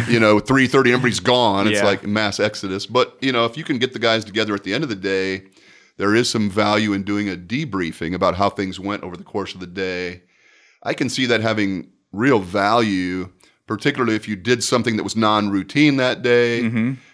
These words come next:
Speaker 1: you know, to try to capture some feedback about how it went or anything that we didn't anticipate very well, and how we managed that. I, I, I think the debriefing component sounded interesting to me.
Speaker 2: That, that sounds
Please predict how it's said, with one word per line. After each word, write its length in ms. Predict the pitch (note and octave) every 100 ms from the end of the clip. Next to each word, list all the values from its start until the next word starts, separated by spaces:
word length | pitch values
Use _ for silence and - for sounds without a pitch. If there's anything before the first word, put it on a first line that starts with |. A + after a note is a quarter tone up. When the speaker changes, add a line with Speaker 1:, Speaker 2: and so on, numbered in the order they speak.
| -
Speaker 1:
you 60 |
know, 80 | A2
to 80 | G2
try 180 | - A2+
to 60 |
capture 500 | G2 B2 A#2 G#2 B2
some 180 | G#2+ G2+
feedback 520 | F#2+ B2+ A2 A2 G#2+
about 200 | G2+ G2
how 180 | F#2 G2
it 120 | D2
went 400 | F2 A2 A#2+ B2 - G2
or 440 | F#2 F2+ - - -
anything 320 | A#2 A2+ G#2+
that 100 | F#2+
we 80 | G2+
didn't 240 | G#2+ G#2
anticipate 640 | F2+ F2 C#3 - B2 B2 G2+
very 240 | A2+ A2
well, 520 | G#2+ G#2+ G#2+ G#2+ G#2+ _ _ _ _ _ _
and 140 | G2
how 240 | G2+ A2 G#2+
we 160 | G2+
managed 640 | G2 G#2 A2 A2+ G#2+ G#2+ G2+
that. 420 | G#2 G#2 G#2 -
I, 320 | - G#2+ A#2 -
I, 40 | A#2+
I 20 |
think 220 | D#3+ D#3
the 100 | G#2
debriefing 920 | F#2 G#2+ A2+ G#2+ A2 G#2+ A2 G#2 A2+ - _ _ _ _ _ _
component 560 | A2 G#2+ A2+ A2 G#2 -
sounded 380 | A2 G#2+ G2+ -
interesting 540 | G#2 G2+ F#2 D#2+ D#2
to 80 | D#2+
me. 40 |
Speaker 2:
That, 360 | A2 C3+ - A2+
that 220 | A2 B2
sounds 560 | - A2+ G#2 G2 -